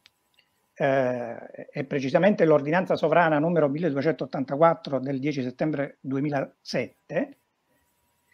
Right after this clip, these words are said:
eh, le, eh, società che esercitano attività bancaria o di,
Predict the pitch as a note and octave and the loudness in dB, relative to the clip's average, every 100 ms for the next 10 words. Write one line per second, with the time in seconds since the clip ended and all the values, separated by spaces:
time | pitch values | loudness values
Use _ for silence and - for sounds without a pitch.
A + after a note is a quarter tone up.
0 | _ _ - - - - F3 E3+ C#3 B3 | _ _ -16 -12 -10 -8 0 6 8 6
1 | C4 F3 E3+ D#3 D3 C#3 E3 E3 D#3 G3 | -2 -2 0 2 0 -2 -2 -2 2 2
2 | A3 - _ _ _ _ _ _ _ - | 2 -4 _ _ _ _ _ _ _ -20
3 | - - D3 D#3+ E3+ C#3 A#2+ D#3+ - D3+ | -16 -6 0 2 2 -2 2 2 4 0
4 | C3+ C#3 C#3 D#3 C#3+ C3+ C3 D3+ D3 C#3+ | 0 0 4 4 4 0 0 2 2 2
5 | C3 C3 - C3+ C#3+ - B2+ C3 C3+ | 0 -2 -4 -8 -8 -8 -10 -12 -16